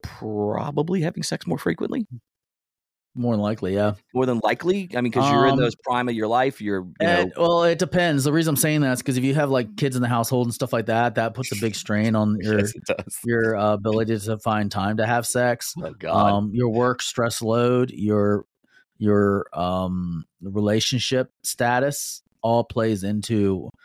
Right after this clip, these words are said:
Speaker 2: you know, how your physical health, um, your mental health also plays into how often that you're able to, uh, have sex. Um, many of the studies I, I'm just reading says that moderate ejaculation two to four times per week can,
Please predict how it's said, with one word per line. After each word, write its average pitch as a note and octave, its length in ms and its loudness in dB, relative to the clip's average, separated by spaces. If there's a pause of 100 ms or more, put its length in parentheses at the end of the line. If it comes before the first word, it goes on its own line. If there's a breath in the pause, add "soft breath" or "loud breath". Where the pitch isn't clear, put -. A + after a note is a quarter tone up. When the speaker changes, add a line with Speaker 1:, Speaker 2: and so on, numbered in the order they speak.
(300 soft breath)
Speaker 2:
you G#2 140 -2
know, F#2+ 260 0
how G2+ 680 0
your A2 240 -2
physical G#2+ 420 -4
health, G#2+ 480 0 (140)
um, F#2+ 440 -4
your G#2+ 120 2
mental A2 320 0
health F#2+ 200 2
also F2 240 -4
plays G2 300 -4
into F#2+ 220 -8
how G2 140 0
often G2+ 420 2
that F2+ 100 -4
you're F2+ 260 -10 (560 soft breath)
able G2 320 2
to, F#2 320 0
uh, F2+ 220 0 (300)
have G#2 180 -2
sex. A2 520 -2 (440 soft breath)
Um, A2+ 400 0 (420)
many D3 300 0
of E3+ 60 4
the C#3+ 60 2
studies B2+ 360 2
I, A#2 220 2 (100)
I'm A2+ 180 -4
just G#2 140 -8
reading A#2 260 2
says G#2+ 220 -2
that A2 100 -2
moderate A2 360 0
ejaculation G#2 840 -2
two A#2 160 0
to A#2 80 2
four A2+ 240 -2
times G2+ 260 0
per G2+ 160 -6
week G#2+ 400 0 (420 loud breath)
can, A2 280 0